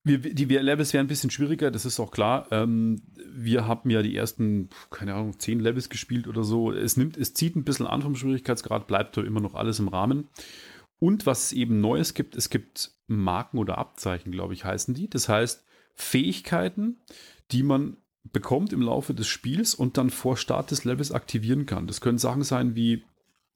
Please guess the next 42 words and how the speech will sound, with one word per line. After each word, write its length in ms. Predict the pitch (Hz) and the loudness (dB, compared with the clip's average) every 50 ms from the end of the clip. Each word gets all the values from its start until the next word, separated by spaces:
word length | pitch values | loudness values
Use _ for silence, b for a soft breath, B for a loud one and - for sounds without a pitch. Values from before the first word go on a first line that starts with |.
| - | -2
Wandsprung, 520 | 95 95 107 - - - 165 185 240 247 - - | 0 2 2 0 2 2 2 2 2 2 -2 -4
das 160 | - 101 90 | -4 -2 0
heißt, 160 | 107 95 95 - | 0 0 0 -2
du 40 | |
springst 360 | 104 - - 113 113 110 - - | -4 0 0 0 0 0 -2 -4
gegen 100 | 104 101 | -2 0
eine 140 | 95 101 | 0 2
Wand 240 | 98 127 160 185 - | 2 2 0 0 -2
und 100 | - 107 | -4 -6
springst 320 | - - 113 113 113 - - | -4 -2 -2 -2 -2 -2 -2
von 80 | 120 | 0
der 100 | 101 98 | 0 2
Wand 220 | 95 95 95 92 - | 2 0 0 0 -2
wieder 140 | 92 98 | 0 2
ab 240 | - - - - - | 2 2 0 0 -4
und 100 | 117 101 | -6 -6
springst 320 | - - 107 107 - - - | -4 -4 -4 -4 -4 -4 -4
von 120 | 104 95 | -4 -2
Wand 200 | 98 98 92 - | -2 -2 -2 -4
zu 100 | - 95 | -4 0
Wand. 260 | 104 139 208 220 - B B B B B B B B B B _ - | 2 2 2 2 -2 B B B B B B B B B B _ 2
Oder 360 | 131 120 127 135 135 123 123 | 4 4 6 4 4 4 2
du 80 | 117 117 | 0 -2
kannst, 540 | - - 117 110 113 113 - - - - _ _ | -2 0 0 2 2 2 0 -4 -6 -14 _ _
ähm, 240 | - 107 104 104 98 | 0 2 2 2 0
gleiten, 600 | - 95 98 95 101 135 139 - 254 254 247 233 - | -2 -2 0 2 2 2 2 2 0 0 0 -2 -4
das 180 | - 101 - | -4 -2 0
heißt, 220 | 113 104 101 - - | 0 -2 -2 -2 -2
du 80 | 107 | 0
hältst 260 | 95 107 107 - - | 0 0 0 0 -2
dann 80 | - 101 | -2 -2
eine 180 | 98 95 95 - | 0 -2 -2 -2
Taste 340 | - 139 151 - - - | -4 -4 -4 -4 -4 -4
und 120 | - 113 - | -4 -4 -2
gleitest 420 | - 101 104 107 107 117 107 - | 0 0 0 0 -2 -4 -4 -4
dann 80 | 110 104 | -6 -6
quasi 280 | - - 104 104 101 | -4 -4 -4 -4 -2
mit 100 | 98 98 | -4 -6
so 80 | 92 95 | -4 -4
einer 120 | 95 92 | -4 -4
Art 140 | 92 98 95 | -4 -4 -6
Fallschirm. 640 | - - - - 175 165 - 180 165 156 156 156 151 | -4 -2 0 0 0 0 0 0 0 0 -2 -4 -8